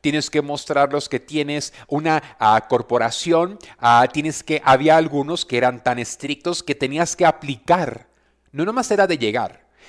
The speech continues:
¿Y por qué era tan cuidadoso? No es que discriminaban. Pues imagínate, tú tienes tu, tu, tu cadena de tiendas, tú vas a comprar mercancía. A ti no te conviene que el público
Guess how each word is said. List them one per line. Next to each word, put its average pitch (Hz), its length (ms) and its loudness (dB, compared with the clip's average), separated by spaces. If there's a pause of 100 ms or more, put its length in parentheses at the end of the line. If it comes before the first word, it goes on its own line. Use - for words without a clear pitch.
(100)
¿Y 202 120 -4
por 214 300 -2
qué 294 340 -4
era 175 220 2
tan 151 240 -2
cuidadoso? 123 580 -2
No 175 160 -6
es 220 120 -4
que 233 120 -4
discriminaban. 131 920 -6 (560)
Pues 120 160 -10
imagínate, 123 840 -8 (500)
tú 180 100 -4
tienes 165 320 -6
tu, 139 120 -8
tu, - 340 -14
tu - 260 -10
cadena 127 360 -4
de 120 100 -6
tiendas, 101 640 -12 (320)
tú 170 120 -4
vas 156 300 0
a 139 80 0
comprar 120 500 -2
mercancía. 107 800 -8 (840)
A 123 100 2
ti - 160 -8
no 180 160 -2
te 156 140 -6
conviene 131 460 -4
que 131 220 -6
el 104 240 -6
público 160 1000 -8